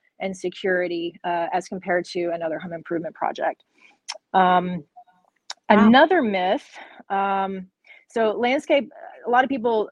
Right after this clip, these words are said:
Speaker 1: hear the term landscape lighting and they assume it's literally just lighting up my trees and my plants and maybe a walkway. But now landscape lighting encompasses architectural lighting, which is a huge trend in our industry.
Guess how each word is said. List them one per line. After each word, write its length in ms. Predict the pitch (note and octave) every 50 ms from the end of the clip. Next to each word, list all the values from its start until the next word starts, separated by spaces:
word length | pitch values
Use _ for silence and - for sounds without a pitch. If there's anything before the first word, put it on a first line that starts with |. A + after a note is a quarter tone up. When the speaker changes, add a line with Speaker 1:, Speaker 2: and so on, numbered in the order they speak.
| - _ -
Speaker 1:
hear 220 | G#3+ G3 A#3 G#3+
the 60 | G#3
term 220 | G3 - A3 G3+ G3
landscape 460 | F#3+ F#3+ G3 G3+ G3+ - A3 G#3 G3+
lighting 480 | A3 G3+ G3+ G#3 G#3 G#3+ G#3 G#3 G#3 G3
and 120 | F#3 F#3+
they 120 | F#3+ G3
assume 520 | G3 F#3+ - - G3 F#3+ F#3+ F#3 F#3 F3+ - -
it's 200 | G3 F#3+ - F#3
literally 340 | G3 F#3+ G3 G3 F#3+ F#3+
just 200 | F3+ F3+ - -
lighting 280 | F3 F3+ F3+ F#3 F3+ F3+
up 180 | F3+ F3+ E3 - _ _
my 160 | F#3 E3 D#3+ E3 -
trees 400 | - - G3 G3 G3 G3 F3 F3
and 60 | F3
my 100 | E3+ E3+
plants 540 | - - - F#3+ F#3 F#3+ F#3 F3 - - F3
and 60 | F3
maybe 240 | F3 F3+ F3 F3+ E3
a 80 | D#3+
walkway. 800 | E3+ E3+ F#3 G#3 G#3+ G#3+ - - F3+ E3+ E3 D#3+ D#3+ - - - _ - - - - - _ _ _
But 240 | F#3 F3 G#3 F#3+ F#3+
now 720 | G3 G3+ G#3 A3 A#3+ B3 A#3 A3 G#3+ G3+ G3 G3+ G3 - _ _ _ _
landscape 460 | F#3+ G#3 G#3+ A3+ A3 - A#3+ G#3+ G3
lighting 260 | G3+ G#3 G#3+ G#3 G#3
encompasses 720 | G3 F#3+ F#3+ G#3 G3 F#3+ F#3+ G3 F#3 - - F#3+ F#3 F3+ -
architectural 720 | - F#3+ F3+ - G3+ - A#3 B3 B3 - - G3+ F3 E3+
lighting, 360 | E3 E3+ - G#2 - E2+ E2+ - - -
which 300 | F#3+ G#3+ G#3 G3 - G#3+
is 160 | G3 G3 F#3
a 100 | G3+ F#3
huge 480 | F#3 - A#3 A#3 A#3 A#3 A3+ G3 - -
trend 560 | - - G3+ F#3+ F#3+ G3 G3 G3 G3+ G#3 -
in 160 | - F#3+ F3+
our 220 | F3 F3+ F#3+ G3
industry. 720 | F#3 F#3+ F#3+ F#3 F3+ F3 - - F3+ F3 F3 F3+ F3+ F#3